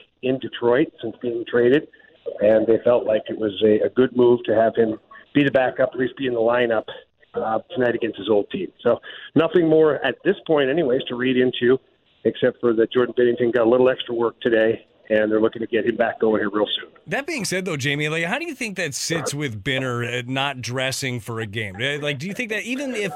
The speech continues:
Speaker 2: it's laid out to him perfectly, just like you laid it out, with the way things have been going, how do you think that, that hits him?
Speaker 1: Oh, I think he's probably pissed off. Uh, you know, I mean, look at, he's a,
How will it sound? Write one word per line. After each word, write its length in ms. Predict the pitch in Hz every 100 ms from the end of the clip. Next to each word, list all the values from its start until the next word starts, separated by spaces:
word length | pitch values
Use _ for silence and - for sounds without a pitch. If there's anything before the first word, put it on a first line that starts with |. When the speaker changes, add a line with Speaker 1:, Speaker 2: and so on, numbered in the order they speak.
| -
Speaker 2:
it's 220 | 165 143
laid 320 | 139 160 165
out 240 | 147 156
to 140 | - 151
him 80 | 135
perfectly, 500 | 151 143 139 143 143
just 240 | 147 143
like 180 | 151 135
you 160 | 147
laid 200 | 143 131
it 80 | 120
out, 180 | 120 123 - - _ -
with 180 | 170 165
the 140 | 175
way 240 | 165 262
things 300 | 220 226 208
have 140 | 190 160
been 220 | 165 151
going, 280 | 147 143 127
how 100 | 170
do 80 | 190
you 80 |
think 180 | 160 165
that, 280 | 147 143 127
that 140 | 131
hits 240 | 120 135 120
him? 280 | 127 95 - - - - - - - - - -
Speaker 1:
Oh, 140 | - 135
I 120 | 120
think 160 | 131 123
he's 120 | 131
probably 240 | 127 127 135
pissed 220 | 156 -
off. 280 | 135 214 131 - - - _ -
Uh, 60 | 135 139
you 100 | 143
know, 200 | 139 139
I 60 | 139
mean, 160 | 143
look 140 | 139 160
at, 60 |
he's 240 | 107 127
a, 100 | 120